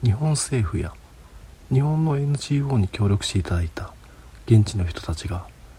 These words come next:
窮地に陥っているといった話が報道されている中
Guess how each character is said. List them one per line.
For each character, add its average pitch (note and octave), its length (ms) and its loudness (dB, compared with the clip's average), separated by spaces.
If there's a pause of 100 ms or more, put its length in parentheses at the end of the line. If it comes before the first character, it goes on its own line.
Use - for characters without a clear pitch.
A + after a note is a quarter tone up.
(220)
窮 B2 240 2
地 - 180 -4
に F#2 60 0
陥 F2 300 -2
っ F#2 40 2
て - 180 -4
い - 20 2
る E2 60 -2
と E2+ 100 -2
い D#2+ 60 -2
っ - 60 -14
た - 120 -4
話 E2 260 0
が E2 180 -4 (420)
報 G#2 200 0
道 F2+ 160 0
さ - 140 0
れ F#2 80 4
て - 80 -10
い - 20 0
る F2 60 0
中 E2 280 -6